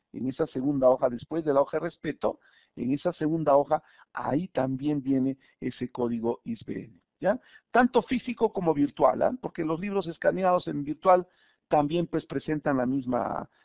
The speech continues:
la misma forma y nomenclatura. Muy bien, eh, acá se les va a enseñar de manera general, se les está enseñando de manera general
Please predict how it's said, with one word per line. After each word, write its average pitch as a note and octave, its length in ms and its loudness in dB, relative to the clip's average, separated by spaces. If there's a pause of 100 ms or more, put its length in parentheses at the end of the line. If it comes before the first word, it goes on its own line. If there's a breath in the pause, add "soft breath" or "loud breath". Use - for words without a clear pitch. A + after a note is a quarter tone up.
(120)
la C3 140 0
misma C3+ 320 0
forma B2+ 360 0
y A#2+ 60 -2
nomenclatura. - 760 -10 (1500 soft breath)
Muy A#3+ 200 6
bien, E3 280 0 (340)
eh, D3+ 680 4
acá G#3+ 400 4
se G#3 80 2
les D#3+ 180 -4
va F3+ 40 0
a F#3+ 40 0
enseñar D#3+ 480 2
de D#3 100 0
manera D3 340 2
general, B2+ 600 2 (440)
se B2 80 -2
les A2+ 160 -6
está A#2+ 200 -6
enseñando C3+ 540 -2
de B2 100 -2
manera A#2+ 360 0
general A#2 540 -2